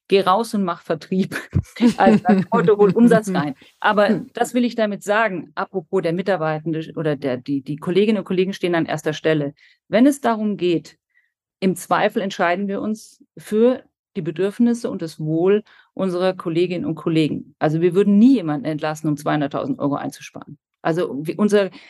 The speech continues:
unser Ziel ist es nicht, Gewinne zu maximieren. Also sowieso ist für uns Geld tatsächlich sinnentleert.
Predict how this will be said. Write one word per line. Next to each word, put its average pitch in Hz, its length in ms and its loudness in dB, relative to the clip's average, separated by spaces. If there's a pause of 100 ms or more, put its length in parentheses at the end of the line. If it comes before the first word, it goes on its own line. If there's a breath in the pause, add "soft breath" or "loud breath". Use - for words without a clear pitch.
(180 loud breath)
unser 190 260 2
Ziel 277 360 4
ist - 180 -8
es 180 180 -14
nicht, 247 400 0 (380 soft breath)
Gewinne 202 580 0
zu - 160 -8
maximieren. 160 840 -2
Also 165 180 -6
sowieso 196 460 2
ist 196 180 0
für 196 120 -2
uns 180 260 -6
Geld 165 540 -2
tatsächlich 190 720 -2
sinnentleert. 165 760 0